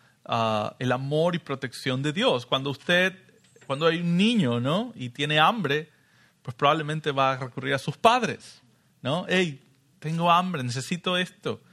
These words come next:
Bueno, Dios desea que dependamos de Él en este sentido. Cuando necesitamos algo, cuando duele algo, que corramos a Él en oración. Ah, pero observa que también nos manda a orar por otros. No dice, "El pan mío",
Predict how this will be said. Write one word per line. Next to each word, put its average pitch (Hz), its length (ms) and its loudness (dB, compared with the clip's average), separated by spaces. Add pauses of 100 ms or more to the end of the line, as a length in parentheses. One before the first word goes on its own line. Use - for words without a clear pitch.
(220)
Bueno, 185 280 2 (440)
Dios 190 380 0
desea 180 680 2
que 160 180 -8
dependamos 135 840 -2
de 135 220 0
Él 190 100 -2
en 131 120 -4
este 131 180 -10
sentido. 139 540 -8 (580)
Cuando 131 220 -2
necesitamos 147 680 2
algo, 185 340 0
cuando 135 240 -2
duele 180 440 2
algo, 185 460 2 (600)
que - 180 -4
corramos 160 640 2
a 170 140 4
Él 180 400 -2
en 123 140 -2
oración. 135 640 0 (540)
Ah, 117 380 2 (140)
pero 170 160 4
observa 180 800 2
que 170 80 -8
también 170 340 0
nos 190 160 0
manda 165 320 2
a 202 40 4
orar 151 260 2
por 175 140 -2
otros. 185 520 -2 (240)
No 160 120 2
dice, 208 200 2
"El 160 160 2
pan 180 300 2
mío", 208 400 4